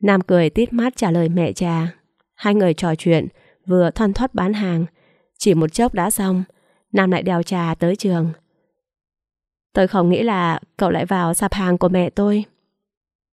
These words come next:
"Tôi khỏe lắm, bê vác hàng ngày còn được. Chút hoa quả, nhăm nho gì đâu." "Ý tôi không phải chuyện đó." "Chứ chuyện gì nữa, tôi không cần cậu trả công đâu."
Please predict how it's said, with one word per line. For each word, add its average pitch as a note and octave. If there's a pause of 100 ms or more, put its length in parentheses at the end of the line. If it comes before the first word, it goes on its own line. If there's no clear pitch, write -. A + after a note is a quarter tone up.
(140)
"Tôi D#3+
khỏe E3
lắm, G#3 (280)
bê F#3+
vác A3
hàng F#3+
ngày E3+
còn F3
được. E3+ (520)
Chút G3
hoa F#3
quả, E3+
nhăm F#3
nho F#3
gì G3
đâu." G3+ (1300)
"Ý G#3
tôi G#3+
không A#3+
phải G3
chuyện C#3
đó." G3 (1120)
"Chứ F3+
chuyện F3+
gì E3
nữa, G3+ (420)
tôi F3+
không G3
cần F3
cậu E3+
trả E3
công G3+
đâu." G3+